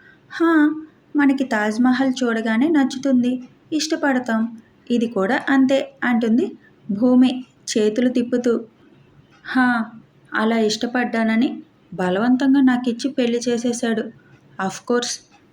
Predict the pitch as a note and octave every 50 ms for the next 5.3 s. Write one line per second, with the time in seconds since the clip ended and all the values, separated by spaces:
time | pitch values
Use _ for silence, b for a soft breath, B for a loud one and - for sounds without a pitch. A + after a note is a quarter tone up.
0 | _ - A3 G#3+ G#3+ A3 G#3+ A3 G#3+ G#3 G#3 - - A3 A3 A3 G#3+ G#3+ G3+ G3
1 | G3+ G#3 G#3 G#3 G3 G3+ - - _ _ _ _ _ _ _ - G#3 G#3+ G#3 G3
2 | F3+ F#3+ F#3 F#3+ G3+ G#3 A#3 A#3+ - - G#3 G3+ G3+ G#3 G#3+ G#3 G#3 G#3+ G#3+ -
3 | G3+ - - - _ - F#3 F#3 F#3 F#3 G3+ G3+ - A3 A3 A3+ A3+ A3+ G#3 G3
4 | F#3+ G3 - G#3+ G3+ A3 A3 A3 - - F#3 F#3+ F#3+ G3+ G#3 G#3 G3+ G3 G3 G3
5 | F#3+ F#3 F3+ F3+ F#3